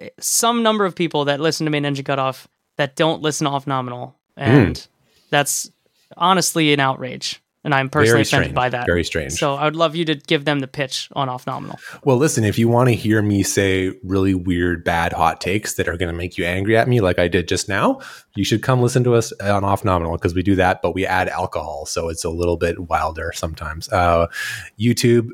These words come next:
Speaker 2: streamed every Thursday, four P M Eastern. Uh, we have lots of great guests, journalists, experts. Uh, we have lots of, I mean, the people we've had on Off Nominal still surprise me. Um, I'm always
Speaker 1: Yep.
Speaker 2: a little bit shocked by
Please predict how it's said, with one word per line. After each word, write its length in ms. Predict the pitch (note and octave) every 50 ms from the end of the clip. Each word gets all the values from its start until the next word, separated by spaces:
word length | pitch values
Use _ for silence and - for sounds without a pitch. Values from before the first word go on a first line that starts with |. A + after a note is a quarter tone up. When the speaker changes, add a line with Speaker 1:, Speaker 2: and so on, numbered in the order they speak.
| - _ _ _ _ _ _ _ _ _
Speaker 2:
streamed 500 | - - - A2+ A2 A2 A2 G#2+ G#2+ G#2+
every 240 | - G#2+ G#2 B2+ B2+
Thursday, 480 | - - G#2 G2+ G2+ F#2+ - G2+ G2 F#2+
four 220 | - - A2 G#2
P 160 | - - G#2 G2
M 140 | F#2 F2+
Eastern. 460 | F2 E2 - - F#2 F2 E2+ E2+ E2 E2+ - -
Uh, 220 | E2+ D#2+ D#2+ D#2+ D#2+
we 60 | F2
have 140 | E2+ E2 E2+
lots 160 | F#2 F2 - -
of 60 | -
great 160 | F#2 F2 E2+
guests, 320 | - E2+ E2+ E2 - - -
journalists, 800 | - - F2 E2+ E2+ E2+ E2+ - - - - - - - - - - - - - - - - - - _ _ _ _ _ _ _ _ _ - - D2 - -
experts. 840 | G2+ - - - - - A2+ G#2 F#2+ F2+ - - - - - - -
Uh, 260 | A#2+ F#2 F2+ F2 F2 E2+
we 80 | F#2
have 140 | F2+ F2+ F2
lots 200 | G2 G2 F2+ -
of, 220 | G2+ F2 F2+ G2+ - - - - - -
I 100 | A2 A2+
mean, 260 | A2 G#2 G#2 A#2+ - -
the 140 | B2+ B2+
people 240 | - - E3+ E3+ G#3+
we've 140 | E3 D#3 C3
had 120 | A#2 C3 B2
on 80 | A#2
Off 160 | A2 G#2 G#2+ G2+
Nominal 360 | G2+ F2+ F2 F#2 G2 G2 F#2
still 240 | - - - F2+ F2
surprise 480 | - E2 - - - D2+ D#2+ F2+ F2+ G2
me. 200 | G2 G2 F#2+ F#2+ - - -
Um, 200 | - F2 E2+ E2+ -
I'm 160 | - F2+ F2+ F2+
always 140 | F#2 F#2 F2+ F2
Speaker 1:
Yep. 40 | F2
Speaker 2:
a 40 | F#2
little 120 | F2+ E2+
bit 140 | E2+ F2+ -
shocked 340 | - F#2+ F2 F2+ - - -
by 140 | F#2 F#2